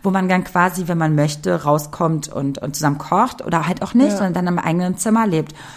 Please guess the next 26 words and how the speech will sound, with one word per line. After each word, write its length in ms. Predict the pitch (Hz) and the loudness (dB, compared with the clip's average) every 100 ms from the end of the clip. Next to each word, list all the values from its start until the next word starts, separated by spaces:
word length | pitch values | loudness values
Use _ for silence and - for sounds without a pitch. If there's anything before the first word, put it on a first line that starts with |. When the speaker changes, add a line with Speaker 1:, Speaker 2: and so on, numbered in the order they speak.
| - - - _ - | -20 -20 -20 _ -2
Speaker 1:
Ich 160 | - 202 | 0 2
war 120 | 202 | 2
wirklich 300 | 208 208 - | 2 -2 0
so 180 | 202 190 | 0 2
weit, 380 | 190 170 156 - _ | 2 2 -2 -10 _
ich 160 | 165 - | -8 -2
war 160 | 190 | -2
so 240 | 165 214 208 | 0 -2 0
weit, 380 | 202 202 - | 0 0 0
das 180 | 170 - | -2 -4
Speaker 2:
Krass. 160 | 226 220 | -6 -2
Speaker 1:
zu 80 | 185 | 0
machen. 440 | 180 160 151 156 - - - - | 0 0 -2 -2 -10 -20 -10 0
Also 160 | 175 | 2
nicht 180 | 208 208 | 2 2
zu 80 | 208 | 2
machen 260 | 196 233 254 | 2 2 0
vielleicht, 300 | - 226 - | 0 -2 2
Speaker 2:
Hast 40 | |
du 60 | 180 | 0
Speaker 1:
aber 60 | |
Speaker 2:
das 80 | 175 | 0
Speaker 1:
ich 60 | 185 | -2
hab 100 | - | -2
mich, 140 | 403 | -2
Speaker 2:
erzählt? 180 | 359 - | -4 -12